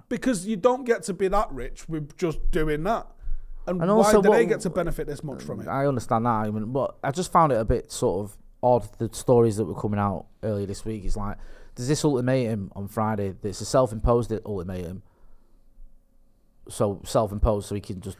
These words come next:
Speaker 2: break it if he wants, 'cause he put it in himself, and he has done. He's already said, I think, or the reports are that he's not gonna stick to that deadline of today. He'll,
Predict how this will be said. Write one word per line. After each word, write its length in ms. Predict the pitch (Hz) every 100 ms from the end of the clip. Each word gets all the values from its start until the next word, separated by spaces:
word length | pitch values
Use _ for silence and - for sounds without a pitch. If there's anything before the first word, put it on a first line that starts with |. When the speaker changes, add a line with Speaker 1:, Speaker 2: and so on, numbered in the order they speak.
| -
Speaker 2:
break 240 | 117 113 113
it 60 |
if 60 | 95
he 60 |
wants, 160 | 95 90
'cause 60 | -
he 120 | 104
put 180 | 101 113
it 40 |
in 80 | 95
himself, 400 | 101 98 123 131
and 100 | 117
he 60 | 120
has 160 | 156 165
done. 180 | 101
He's 140 | 95 104
already 160 | 104
said, 200 | 104 147
I 60 | 147
think, 180 | - 110
or 100 | 98
the 120 | 101
reports 380 | 101 117 123 104
are 140 | 92
that 160 | 95 95 - -
he's 120 | 143
not 80 | 180
gonna 120 | 165
stick 180 | 127 110
to 60 | 90
that 200 | 87 - - -
deadline 400 | 117 95 85 85
of 100 | 87
today. 340 | 87 90 69 - _ _ _
He'll, 260 | 120 120